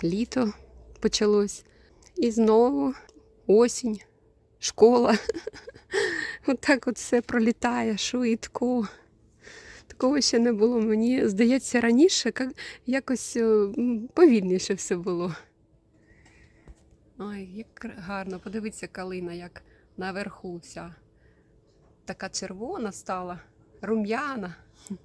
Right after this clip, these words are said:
на самому сонечку. Бачите, тут тінь, і тут вона поменше червона, така помаранчева більш.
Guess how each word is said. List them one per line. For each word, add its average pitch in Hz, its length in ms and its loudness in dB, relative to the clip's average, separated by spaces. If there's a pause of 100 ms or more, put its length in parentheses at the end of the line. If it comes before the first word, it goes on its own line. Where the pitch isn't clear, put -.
(1080)
на 185 120 -14
самому 196 460 -10
сонечку. 160 760 -10 (540)
Бачите, 185 360 -10
тут 226 220 -10
тінь, - 340 -2 (360)
і 190 80 -12
тут - 240 -6
вона 185 280 -6
поменше 233 800 -6 (640)
червона, 196 540 -8
така 190 360 -10 (320)
помаранчева 180 640 -4
більш. 170 540 -12